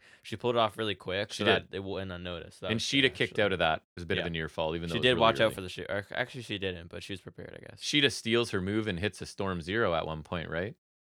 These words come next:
Speaker 1: Uh,
Speaker 2: She did.
Speaker 1: I don't remember.
Speaker 2: They called it.
Speaker 1: <laughs>
Speaker 2: Uh, I did like she had a combination of a question mark kick, this is Sheeta, sorry, and a Falcon Arrow
Speaker 1: Yeah,
Speaker 2: that I
Speaker 1: that,
Speaker 2: thought
Speaker 1: that
Speaker 2: looked
Speaker 1: was good. I
Speaker 2: good
Speaker 1: thought the Falcon Arrow
Speaker 2: for
Speaker 1: was
Speaker 2: a near
Speaker 1: nice,
Speaker 2: fall.
Speaker 1: actually.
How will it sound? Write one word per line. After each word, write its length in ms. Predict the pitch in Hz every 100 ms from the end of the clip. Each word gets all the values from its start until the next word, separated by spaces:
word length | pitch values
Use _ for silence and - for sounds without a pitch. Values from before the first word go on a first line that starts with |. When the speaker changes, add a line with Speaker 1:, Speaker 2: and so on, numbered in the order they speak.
| -
Speaker 1:
Uh, 500 | 107 123 135 139 143 _ _ _ _ _ _
Speaker 2:
She 200 | - -
did. 280 | 73 73 71
Speaker 1:
I 80 | -
don't 180 | 95 -
remember. 320 | - 90 98
Speaker 2:
They 120 | 92
called 300 | - 80 76
it. 160 | 76 - - -
Speaker 1:
<laughs> 140 | 139 117
Speaker 2:
Uh, 260 | 110 110 -
I 180 | 120 127
did 220 | 139 151
like 260 | 147 147 -
she 100 | -
had 100 | 127
a 40 |
combination 580 | 120 127 120 117 117 -
of 80 | 98
a 40 | 92
question 420 | - 123 - 135
mark 240 | 127 120
kick, 360 | - 135 - -
this 160 | 110 -
is 80 | 90
Sheeta, 320 | - 92 80
sorry, 320 | - 85 90
and 140 | 98 95
a 60 |
Falcon 400 | 85 104 110 - 117
Arrow 360 | 117 127 165 -
Speaker 1:
Yeah, 120 | 120
Speaker 2:
that 60 |
I 20 | 117
Speaker 1:
that, 80 |
Speaker 2:
thought 60 | 123
Speaker 1:
that 100 | 127
Speaker 2:
looked 60 | 135
Speaker 1:
was 120 | 127
good. 140 | 110
I 60 | 104
Speaker 2:
good 20 |
Speaker 1:
thought 100 | 117
the 80 | 113
Falcon 320 | 95 98 90
Arrow 120 | 87
Speaker 2:
for 120 | 110
Speaker 1:
was 20 | 104
Speaker 2:
a 20 |
near 180 | 101 101
Speaker 1:
nice, 40 | 101
Speaker 2:
fall. 220 | 107
Speaker 1:
actually. 100 | 113